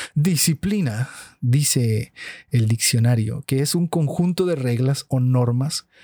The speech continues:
cuyo cumplimiento de manera constante conducen a cierto resultado.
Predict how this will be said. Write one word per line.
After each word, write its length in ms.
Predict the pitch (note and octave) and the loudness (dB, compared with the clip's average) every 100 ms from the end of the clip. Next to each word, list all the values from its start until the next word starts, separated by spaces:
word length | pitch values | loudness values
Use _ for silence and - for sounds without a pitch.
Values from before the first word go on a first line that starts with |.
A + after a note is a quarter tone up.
| - _ | -20 _
cuyo 360 | - D#3+ D3 C#3 | -2 0 0 -2
cumplimiento 960 | C#3 C3 B2+ B2 B2 C3 C3 C3 D#3 C#3+ | 0 0 0 0 2 2 0 0 -4 0
de 140 | C3 | 2
manera 500 | B2 A#2+ A#2 C3+ D#3+ | 2 2 2 0 0
constante 640 | D#3 C3 - B2+ A2+ A#2+ D3 | 0 0 0 0 0 0 0
conducen 580 | B2+ A#2+ B2 - D3 - | 0 2 2 2 -2 -2
a 140 | B2+ A#2 | -2 0
cierto 500 | - A#2 A2 - A#2 | 2 2 0 0 0
resultado. 920 | B2+ B2+ C#3+ C3+ - E3+ G3 D3 - | 0 0 0 -2 -2 0 0 -2 -6